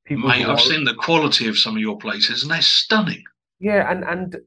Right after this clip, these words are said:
Speaker 1: you know, it's appreciated by the parents and the kids, you know, so I meet the parents. Um, I put
Speaker 2: Yeah.
Speaker 1: myself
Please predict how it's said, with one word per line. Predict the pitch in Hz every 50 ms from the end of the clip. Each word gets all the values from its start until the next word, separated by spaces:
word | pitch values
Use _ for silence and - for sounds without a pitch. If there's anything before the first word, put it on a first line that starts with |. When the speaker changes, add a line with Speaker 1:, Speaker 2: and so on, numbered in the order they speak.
| _ _ 165
Speaker 1:
you | 151 196
know, | 190 170 135 - -
it's | 165 156 - 160
appreciated | - - - 180 175 180 - 170 160 - - 139 -
by | - 143 135 139 139 127
the | - 135 127
parents | 123 - 139 135 131 131 139 143 139 - - - -
and | 156 170 180 175 170 - _ -
the | 147 143
kids, | 135 - - 127 120 113 131
you | 143 160
know, | 165 151
so | 131 - 139
I |
meet | 127 135 143 147 -
the | -
parents. | - 143 147 160 160 160 160 160 156 151 151 - _ _ _ - _ _ _ -
Um, | 123 123 120 123 123 127 120 - - - -
I | 147
put | 147 - 233
Speaker 2:
Yeah. | 208 202
Speaker 1:
myself | 208 190 - 180 170 170 170 -